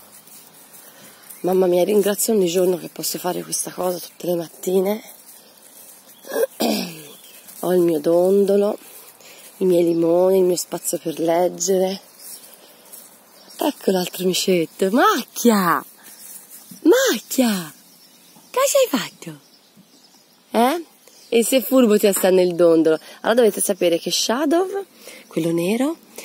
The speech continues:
dorme invece insieme alle galline. <laughs> C'è una scatolina in più <clears throat> dove ho messo la paglia. Lui si infila là dentro e non ne vuol sapere, eh. Anche storta, vedete quella là storta?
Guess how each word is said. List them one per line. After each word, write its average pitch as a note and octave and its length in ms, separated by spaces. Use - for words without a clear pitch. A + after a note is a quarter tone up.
dorme G3+ 340
invece G3 280
insieme F#3 320
alle E3+ 160
galline. E3+ 500
<laughs> - 1300
C'è F3+ 160
una F#3+ 140
scatolina G#3 880
in G#3+ 300
più G#2 340
<clears throat> - 40
dove F#3 220
ho F#3 40
messo G3 320
la G3 100
paglia. G3 580
Lui G#3 160
si G#3 140
infila G3 400
là E3+ 120
dentro F#3+ 680
e F3+ 120
non E3+ 180
ne E3+ 100
vuol F3+ 240
sapere, F3 540
eh. F3 160
Anche B3 200
storta, F3 500
vedete G3+ 300
quella F3+ 160
là F3+ 120
storta? F3+ 600